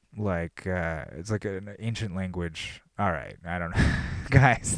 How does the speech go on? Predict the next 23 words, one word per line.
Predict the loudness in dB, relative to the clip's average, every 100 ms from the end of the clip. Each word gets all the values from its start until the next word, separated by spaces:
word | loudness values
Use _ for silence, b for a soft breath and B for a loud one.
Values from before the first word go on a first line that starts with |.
| 2
thank | 6
you | 6
so | 8 8
much | 8 6
for | 6
listening | 6 6 -2 -4 -10 B B B 10
to | 12
the | 12
Road | 12
to | 10
Kim | 2 6
cast. | 8 8 6 B B B 4
Thank | 6 8
you | 10 12 10 6 b b
so | -12 -4 4 6 8
much. | 4 2 -2 -8 _ -8
Please | 2 2 2 0 -8 _ _
follow | 0 4 4 4
me | 0 -2 -4 -10 _ _ _ -2
on | 4 4 4 2
the | 2
online | 2 0 0 0 -2 -2
things | -2 -2 -6 -8 -12